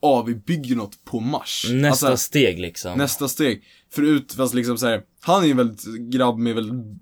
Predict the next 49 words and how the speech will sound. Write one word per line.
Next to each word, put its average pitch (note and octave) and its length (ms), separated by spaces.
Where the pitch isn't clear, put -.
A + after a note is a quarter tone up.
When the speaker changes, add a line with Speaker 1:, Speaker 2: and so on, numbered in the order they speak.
Speaker 1:
breda A2+ 840
Speaker 2:
Ambitioner. A2 760
Speaker 1:
eh, F#2 60
ambitioner. A2+ 600
Å D3 120
ena D3 200
sidan C#3 280
vill B2 100
han A2+ 120
bygga A#2 200
en A2 120
koloni B2 440
på - 140
Mars, - 380
och A#2+ 60
det D#3 80
är F#3+ 60
coolt. G#2+ 280
Speaker 2:
Ja. A2 320
Speaker 1:
Och A2+ 80
å A#2+ 40
andra C3 220
sidan C#3 240
så A#2 100
bygger A2 180
han G#2+ 80
en - 40
fucking G#2+ 260
flamethrower. A#2 920
<laughs> - 0
Så, G3+ 180
Speaker 2:
<laughs> - 180
Ja. G3+ 360
Speaker 1:
som D#3+ 140
är C#3 60
så C3 140
här A#2+ 280
bara B2 180
för C3 120
att. C3 220
Men - 220
Speaker 2:
Ja. - 160
Speaker 1:
för G3+ 60
att C#3+ 100
han C3 120
kan. C3+ 320
Han E3 220
är G3 80
liksom, B2+ 560